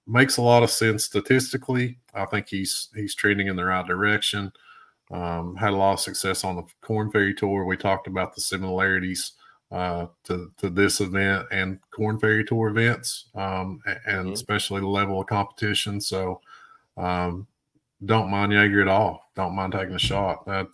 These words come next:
Speaker 1: and, uh, Tennessee, by way of Germany, a Tennessee boy. So I'm always pulling for Jaeger.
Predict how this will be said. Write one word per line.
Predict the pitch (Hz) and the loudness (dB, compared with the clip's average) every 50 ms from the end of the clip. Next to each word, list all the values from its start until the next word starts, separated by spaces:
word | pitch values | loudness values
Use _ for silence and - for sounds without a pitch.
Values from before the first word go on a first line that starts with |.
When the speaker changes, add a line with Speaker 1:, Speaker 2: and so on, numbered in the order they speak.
| - 98 | -10 -6
Speaker 1:
and, | 107 104 101 98 | -4 -2 -2 0
uh, | 95 95 92 92 - - _ | 0 -2 -2 -4 -6 -12 _
Tennessee, | - 135 135 127 113 - - 131 127 120 110 104 - - - _ _ _ | 4 6 6 6 6 6 6 6 6 6 4 2 0 -4 -12 _ _ _
by | 131 127 131 | 8 10 12
way | 147 156 151 | 12 12 12
of | 143 123 123 | 10 8 8
Germany, | 117 127 127 127 127 120 110 104 101 98 | 6 8 8 8 8 6 4 4 2 2
a | 101 | 2
Tennessee | - - 117 107 98 - - 110 104 101 | 2 2 2 2 0 0 0 0 0 0
boy. | 87 85 82 82 82 85 | 0 -2 -4 -4 -4 -4
So | - - 104 | -4 -4 -2
I'm | 107 107 110 | -2 0 0
always | 107 101 101 98 - | 0 0 0 -2 -4
pulling | - - 104 98 92 90 | -4 -4 -4 -4 -4 -4
for | - 95 90 | -6 -6 -6
Jaeger. | 90 92 90 90 87 82 90 - - | -4 -4 -4 -4 -4 -4 -6 -8 -10